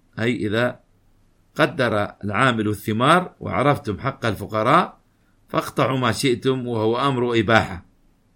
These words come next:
وهو أمر إباحة. قال: "ودعوا الثلث"،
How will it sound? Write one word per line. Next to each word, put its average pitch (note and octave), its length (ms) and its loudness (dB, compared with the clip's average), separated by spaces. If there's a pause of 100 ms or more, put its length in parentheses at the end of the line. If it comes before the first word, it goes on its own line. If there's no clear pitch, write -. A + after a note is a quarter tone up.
(240)
وهو F#2+ 260 -4
أمر A#2+ 260 -2
إباحة. F2+ 420 -8 (880)
قال: F3+ 200 4
"ودعوا F3+ 380 6
الثلث"، D#3 640 4